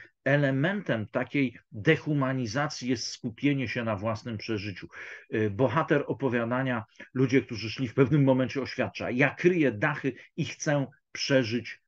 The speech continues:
obóz”. Tuż obok są kobiety, y, uwięzione w tym tak zwanym perskim rynku, czyli właśnie na, w tym, y, kobiecym obozie, i one tam przeżywają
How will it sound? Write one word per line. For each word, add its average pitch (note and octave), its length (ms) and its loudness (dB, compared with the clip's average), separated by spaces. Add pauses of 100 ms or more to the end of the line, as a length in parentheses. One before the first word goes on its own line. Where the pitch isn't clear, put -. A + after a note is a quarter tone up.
(440)
obóz”. A#2 440 2 (560)
Tuż - 240 0
obok D#3 340 4
są A#2+ 280 2 (440)
kobiety, B2+ 760 4 (400)
y, G#2 260 -2
uwięzione B2+ 1080 4 (200)
w G#2+ 260 -8
tym G#2+ 360 -2 (380)
tak G2 160 -2
zwanym B2 380 0
perskim C3+ 460 0
rynku, B2 340 -2
czyli A2 280 -6
właśnie A2 460 -4
na, G#2+ 220 -4
w - 80 -14
tym, G#2+ 260 -6 (100)
y, G#2 200 -2
kobiecym A2+ 560 -4
obozie, B2+ 440 -4
i E3+ 60 -6
one F#3+ 220 -2
tam E3+ 200 0
przeżywają C#3+ 760 0